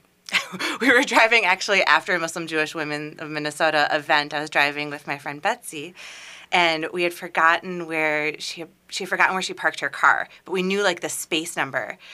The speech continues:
And I laughed as we pulled up to an officer, and I said, "This," <laughs> you know, turning to Betsy, like, "This is white privilege." And we said, "Hey, officer, can you help us, blah, blah, blah." And they were like, "Sure,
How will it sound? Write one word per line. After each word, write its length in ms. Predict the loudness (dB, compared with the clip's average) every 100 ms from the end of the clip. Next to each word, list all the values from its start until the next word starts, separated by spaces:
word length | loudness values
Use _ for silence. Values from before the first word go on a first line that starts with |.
| -20 -16 -2
And 120 | 2
I 120 | 2
laughed 460 | 4 6 6 6 0
as 120 | -6
we 80 | -8
pulled 220 | -6 -4
up 80 | -4
to 100 | -6
an 80 | -2
officer, 400 | 0 0 -4 -2
and 180 | -2 -2
I 40 | -6
said, 220 | -10 -12
"This," 360 | -12 -12 -14 -12
<laughs> 100 | -8
you 60 |
know, 140 | -4 -4
turning 280 | -4 -6 -6
to 60 |
Betsy, 320 | -4 -4 -4 -6
like, 180 | -6 -8
"This 200 | -14 -12
is 120 | -2
white 180 | -2 0
privilege." 380 | -4 -4 -6
And 80 | -8
we 40 | -6
said, 180 | -8
"Hey, 260 | -4 0 4
officer, 540 | 4 2 0 4 4 2
can 140 | -4
you 100 | 0
help 240 | 0 2
us, 160 | 0 -2
blah, 200 | -4 -4
blah, 80 | 4
blah." 220 | 6 6
And 100 | 4
they 40 | -4
were 80 |
like, 200 | -8 -8
"Sure, 400 | -8 -2 0 -2